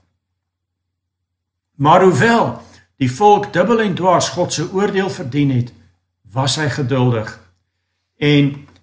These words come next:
het hy sy volk 'n kans gegee om hulle te bekeer. Hierdie woorde uit Eksodus vierendertig, wat God se karakter so mooi beskryf,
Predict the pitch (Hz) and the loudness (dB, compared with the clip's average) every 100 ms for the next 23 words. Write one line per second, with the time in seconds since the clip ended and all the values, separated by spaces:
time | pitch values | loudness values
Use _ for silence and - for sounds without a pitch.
0 | _ 135 143 165 156 151 135 123 175 170 | _ -4 2 2 2 0 -2 0 -2 -2
1 | - 127 185 214 202 - 123 131 110 98 | -8 -12 -8 -6 -6 -6 -8 -4 -6 -6
2 | - _ _ _ - 143 151 123 143 143 | -20 _ _ _ -4 -2 0 2 2 0
3 | 143 - - 143 156 - 127 110 - _ | -4 -14 -8 -8 -6 -2 -2 -2 -8 _
4 | _ _ _ _ _ _ _ _ _ _ | _ _ _ _ _ _ _ _ _ _
5 | _ _ _ _ _ _ _ _ _ - | _ _ _ _ _ _ _ _ _ -2
6 | 165 214 143 196 202 214 190 143 131 139 | 2 2 4 2 2 2 2 0 -2 -6
7 | - 170 147 120 170 165 160 131 151 175 | -2 0 0 -2 -2 0 0 2 2 0
8 | 202 135 139 127 - - 190 208 - 151 | -4 -4 -2 -4 -6 -4 -2 -2 -6 -2
9 | 160 185 180 139 - 208 208 160 180 143 | 2 2 0 -4 -2 0 0 2 0 0
10 | 143 - 160 160 160 | -2 -4 -2 -2 -2